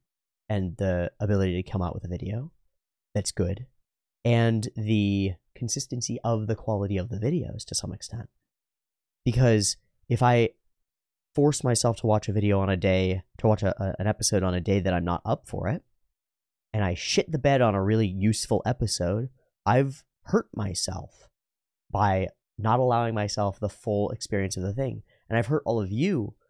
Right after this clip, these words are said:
by not allowing you the thing that you're here for, which is to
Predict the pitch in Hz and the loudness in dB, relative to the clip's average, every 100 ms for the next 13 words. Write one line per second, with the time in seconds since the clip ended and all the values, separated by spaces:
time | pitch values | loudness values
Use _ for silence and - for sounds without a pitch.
0 | _ - 110 117 110 107 104 98 101 135 | _ -2 2 4 4 4 4 2 0 0
1 | 135 107 - 110 104 90 - - 90 98 | 2 0 2 2 2 0 -2 -6 -4 0
2 | 110 180 - 82 82 98 - 92 - - | 2 0 -2 -4 -4 -6 -4 -4 -4 -4
3 | 104 | -2